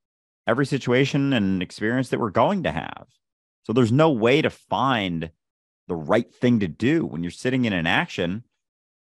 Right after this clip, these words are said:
Just do something. It really <laughs> is that. There's no right decision. There's no right way to spend your day. Just go do something. Find out. It's not about figuring it out before you do something,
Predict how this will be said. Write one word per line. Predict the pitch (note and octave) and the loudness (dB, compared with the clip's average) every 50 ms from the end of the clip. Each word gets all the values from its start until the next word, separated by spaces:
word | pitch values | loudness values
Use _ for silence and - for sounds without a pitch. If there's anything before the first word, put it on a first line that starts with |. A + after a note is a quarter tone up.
| _ _ _ _ _ | _ _ _ _ _
Just | - - A#2+ - - _ - | -12 -10 -10 -12 -14 _ 0
do | D3 D#3+ | 0 0
something. | D#3 - - D#3 G3+ G#3+ - F#3+ C3+ G#2 | 2 4 4 4 4 4 2 0 0 0
It | F2 - | -2 -2
really | - F2+ A2+ C#3+ - F#3 D#3 C3 | -4 -2 -2 0 2 2 2 2
<laughs> | A#2 G2+ | 4 4
is | E3+ G3 G3 B3 D3 - - - _ _ _ _ _ _ _ - | 4 4 2 0 -4 -8 -14 -20 _ _ _ _ _ _ _ -2
that. | - D3+ G3+ F#3+ - - | -2 0 0 -2 -2 0
There's | B2 B2 A#2+ A2 G2+ | 2 2 2 2 4
no | G#2+ B2 D3+ F3 D#3+ | 6 6 8 6 6
right | A#2+ F#2 F2+ A2+ C3+ D#3 - | 4 2 2 0 0 0 -2
decision. | - - - - D#3+ F#3+ G3+ G3 F3 A2+ D#2 C#2 - _ _ _ _ _ _ | -6 -12 -6 -4 -4 -4 -4 -4 -6 -6 -8 -8 -12 _ _ _ _ _ _
There's | E2 G2 G#2 B2 | -8 -6 0 2
no | D#3 D#3+ C#3 G#2+ E2+ - _ - | 2 2 2 0 -4 -8 _ -8
right | E2+ E2 F#2+ B2 C#3 G#2+ - | -4 2 2 4 4 2 2
way | F#2+ A#2+ C#3+ D#3 | 2 4 4 4
to | D#3+ C3 | 2 0
spend | - - - A2 B2 C#3+ C#3+ | -4 -4 -2 0 0 0 -2
your | C3+ B2 | -4 -6
day. | F2 - G#2 A2+ D#3+ G3+ G3+ - - - - _ _ _ _ _ _ _ _ _ _ _ _ _ _ _ | -4 0 0 2 2 0 -2 -6 -10 -14 -18 _ _ _ _ _ _ _ _ _ _ _ _ _ _ _
Just | _ - - | _ -4 0
go | E3 D#3+ | 0 2
do | C#3 D#3 F#3 F3 | 2 2 2 2
something. | - - E3 F#3+ G3+ - F#3+ - E2 - - _ _ _ _ _ _ _ _ _ _ _ _ | 4 4 4 4 4 2 0 -2 -2 -4 -8 _ _ _ _ _ _ _ _ _ _ _ _
Find | A2+ A2+ C3 C3 C3+ | 2 2 2 4 4
out. | E3+ G3 G#3 F3+ B2 - - _ | 2 2 2 2 0 -2 -6 _
It's | - - - | -8 -4 -2
not | D3+ D#3 D3 | 0 0 2
about | C3 E3 E3+ - - _ _ _ _ _ _ _ _ _ _ _ _ _ _ _ - | 0 0 0 -2 -2 _ _ _ _ _ _ _ _ _ _ _ _ _ _ _ -4
figuring | E3 D#3+ D3+ D#3 D#3+ D3 C3+ B2 | -4 -2 0 -2 -2 0 0 0
it | G#2+ G#2+ | 0 0
out | B2 D3+ D#3 - | 0 0 -2 -4
before | - A#2 G2+ - _ _ B2 B2+ C#3+ D3 | -8 -10 -10 -10 _ _ -4 -2 0 0
you | C#3 A#2+ G2 | 0 0 -2
do | D#2+ C#2+ A2+ C#3+ F#3 | -2 0 0 0 0
something, | G3 - - E2+ C#2+ C#2+ - D2+ D#2+ F#2+ A#2 C#3 D#3 | -2 -4 -4 -6 -6 -6 -6 -6 -6 -4 -6 -6 -8